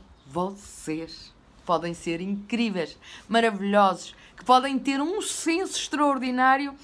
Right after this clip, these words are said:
de civismo e dizer: "Não, às dez da noite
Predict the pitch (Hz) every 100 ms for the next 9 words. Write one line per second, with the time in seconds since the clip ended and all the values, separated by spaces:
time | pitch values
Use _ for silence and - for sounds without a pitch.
0 | - - 202 254 - 277 254 220 277 294
1 | 277 311 - 254 226 240 196 214 180 190
2 | 185 147 - - - - - 170 165 196
3 | 208 214 208 202 214 208 -